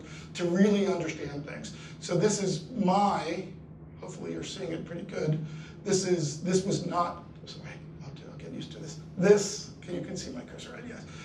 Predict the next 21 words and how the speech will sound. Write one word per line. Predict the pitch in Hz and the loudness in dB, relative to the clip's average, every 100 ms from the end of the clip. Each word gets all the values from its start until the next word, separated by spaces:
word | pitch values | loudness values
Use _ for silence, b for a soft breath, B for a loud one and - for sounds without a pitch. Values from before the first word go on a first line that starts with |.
| B B | B B
This | 170 226 208 - | 6 8 8 2
was | 190 165 | 0 0
not | 180 165 160 | 2 0 -2
painted | - 185 190 156 143 | -2 2 2 2 2
by | - 156 | 4 4
a | 151 | 4
human. | - - 185 165 - - - | 2 4 4 4 2 -6 -8
This | 180 165 - | 0 0 4
was | 170 151 143 - - | 4 4 0 -4 -8
surely | - 208 196 190 170 | -4 4 6 6 6
me | 156 156 180 190 190 180 160 156 - - | 4 4 4 4 4 4 2 -2 -8 -4
painstaking | 175 180 185 - 156 156 | 2 4 4 2 -2 0
hours, | 165 196 151 151 - B B - | 0 2 2 -2 -4 B B -2
but | 175 | 4
I | 180 - | 4 4
coded | - 202 202 185 | 4 8 10 10
a | 170 | 8
system | - 202 - 165 151 | 4 0 0 0 -2
that | 139 | -2
painted | - 156 - 127 | -6 -6 -4 -4
this. | 131 - B | -2 -4 B